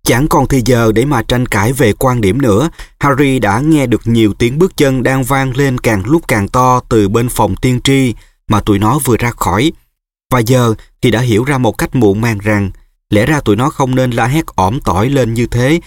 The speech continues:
để mà lạy ông tôi ở bụi này. "Đi thôi!" Harry nói, rồi bỏ lại tên tử thần thực tử có cái đầu em bé xấu xí đi loạn choạng đằng sau. Tụi nó chạy về phía cánh cửa hé mở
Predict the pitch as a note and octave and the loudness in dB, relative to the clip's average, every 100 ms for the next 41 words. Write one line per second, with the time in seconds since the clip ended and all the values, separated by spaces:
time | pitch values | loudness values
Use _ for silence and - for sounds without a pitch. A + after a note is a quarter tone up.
0 | _ - C#3 A2 G2 F#2 - B2+ B2+ C3+ | _ -2 0 0 0 0 0 -2 0 0
1 | B2+ G2 B2+ G#2 F#2 A2+ G2 - _ - | 0 0 -2 -2 0 0 -2 -4 _ -20
2 | - - D#3 F3+ F3 G3+ F#3 - _ - | -18 -2 0 2 2 2 2 -2 _ -8
3 | B2 A#2+ B2 A2 C#3 F#3 - - C3 G#2 | -2 0 0 0 0 -2 -8 -4 -2 2
4 | G2+ D3+ G#2+ - C3+ C3 A2+ A#2 C#3 G#2+ | 2 2 -2 -2 -2 0 0 0 0 -2
5 | F#2 A2 G#2 F#2+ A#2+ - C3+ D#3 C#3+ A2+ | -2 -2 0 2 0 -2 -2 -2 -2 -2
6 | - A#2 A2 A#2+ - A#2+ C#3+ - C#3 D3+ | -2 -2 -2 -2 0 -2 -2 0 2 2
7 | G3 - - C3 B2 G#2+ F#2 A2 - G2 | -2 -8 -2 0 2 0 0 -4 0 0
8 | F#2+ G#2+ G#2+ F2+ - B2 B2+ B2 - - | 0 -2 -2 0 0 2 0 -2 -12 -12
9 | - A2 A2+ D3+ - A2 G2+ G2+ G#2+ F#2 | 0 0 2 0 -2 -2 -2 0 0 0
10 | - C3 - D3 - F#2 G#2+ C#3 D3+ D#3+ | -2 -4 -2 -6 0 0 2 0 0 0
11 | G2+ G2 | 0 0